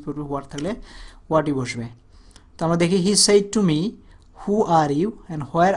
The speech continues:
are you going?'" তুমি কে এবং কোথায় যাচ্ছ? তো এটাকে হবে he asked me, said টা asked হয়ে যাবে। তারপরে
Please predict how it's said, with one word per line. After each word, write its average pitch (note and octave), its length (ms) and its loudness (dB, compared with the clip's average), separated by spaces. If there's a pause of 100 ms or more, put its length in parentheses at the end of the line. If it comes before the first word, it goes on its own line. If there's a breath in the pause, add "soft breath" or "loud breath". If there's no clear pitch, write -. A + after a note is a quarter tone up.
(100)
are E3+ 160 2
you E3 80 -4 (120)
going?'" C#3+ 240 0 (3000 soft breath)
তুমি F3 180 4
কে F#3+ 280 4
এবং F#3 380 4
কোথায় D#3+ 260 2
যাচ্ছ? C#3 260 -2 (680)
তো E3 60 -4
এটাকে F3 240 2
হবে F3 380 2
he G3 80 0 (200)
asked - 280 0
me, D#3+ 60 -2 (160)
said D#3+ 240 0
টা D#3 140 4
asked - 220 -4
হয়ে D3+ 100 2
যাবে। C#3+ 280 -2 (680 soft breath)
তারপরে D#3 320 0